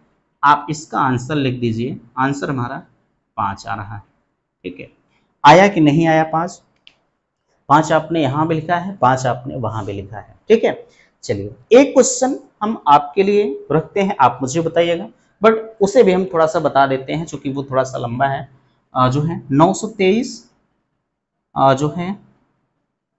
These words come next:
नौ सौ तेईस है, ठीक है, और नौ सौ उनचास है, नौ सौ उनचास है,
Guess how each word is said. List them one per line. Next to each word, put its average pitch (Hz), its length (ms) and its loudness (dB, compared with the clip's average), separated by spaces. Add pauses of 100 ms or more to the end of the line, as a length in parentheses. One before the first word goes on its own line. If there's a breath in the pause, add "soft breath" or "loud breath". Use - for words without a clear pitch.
(500)
नौ 143 320 0
सौ 185 280 -6 (300)
तेईस 160 380 2
है, 202 120 -2 (400)
ठीक 196 160 -2
है, - 360 -6 (480)
और 135 340 4
नौ 147 300 0
सौ - 180 -6 (180)
उनचास 110 640 -4
है, 104 180 -16 (1400)
नौ 139 300 -2
सौ 151 300 -10 (1900)
उनचास 107 560 -6
है, 98 100 -20